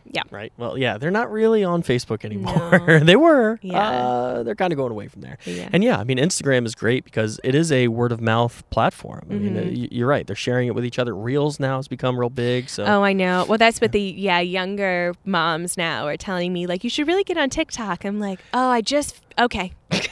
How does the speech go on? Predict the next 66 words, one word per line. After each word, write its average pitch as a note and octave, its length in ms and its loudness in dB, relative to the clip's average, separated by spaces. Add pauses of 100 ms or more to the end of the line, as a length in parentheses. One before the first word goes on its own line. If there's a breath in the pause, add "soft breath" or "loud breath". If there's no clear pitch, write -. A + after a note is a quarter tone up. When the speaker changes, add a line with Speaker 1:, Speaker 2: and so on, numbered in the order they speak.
(100)
Speaker 2:
Yeah. C3 480 8
Well, E4 400 10
I D#4 100 -2
mean, F#4 200 -2
li-, - 140 -6
listen, E4 320 0
the E3 60 4
demographic G3+ 480 6
on E3 100 4
TikTok D#3 360 2
is D#3 120 8
getting E3+ 180 8
a D3+ 60 8
little F#3 200 8
older, A2 400 2
and F3+ 140 2
I G3 40 10
Speaker 1:
Yeah. A3 40 8
Speaker 2:
don't G#3+ 100 8
think F#3 100 6
it's C#3 100 2
a B2+ 40 4
horrible D3 360 8
idea, A#2 640 4
um, A#2 440 0 (140)
to B2+ 100 0
get C#3 240 2
there. G#2+ 300 -2 (100)
But, B2 220 8
uh, A#2 340 4
yeah, A#2 280 0
Instagram D#3 520 4
Reels, G#2+ 460 0
um, A2 400 -2 (500 loud breath)
is, C3 220 4
is C3+ 240 2 (140)
really D3 300 10
just, B2 320 0
all E3 200 8
they C#3+ 100 8
did C3 140 6
was A#2 100 4
steal A#2+ 200 4
the A2+ 100 2
idea A2+ 200 0
from A#2+ 120 -6
TikTok. - 400 4
<laughs> - 20 -8
Speaker 1:
Yeah, - 160 4
Speaker 2:
You G3 100 2
Speaker 1:
yeah, B3+ 180 8
I G3+ 80 2
Speaker 2:
know? G3 180 2
Speaker 1:
know. A2+ 60 -4 (180 loud breath)
Speaker 2:
That's D#3+ 180 4
what, F#3+ 100 8
and C#3+ 120 2
Speaker 1:
So F3 100 6
Speaker 2:
Zuckerberg G3 140 4
Speaker 1:
smart. D3 180 6
Speaker 2:
does C3 180 4
that A#2+ 140 2
with A2+ 120 -2
everything. G#2+ 240 -2
Speaker 1:
He's - 120 -12
so - 60 -12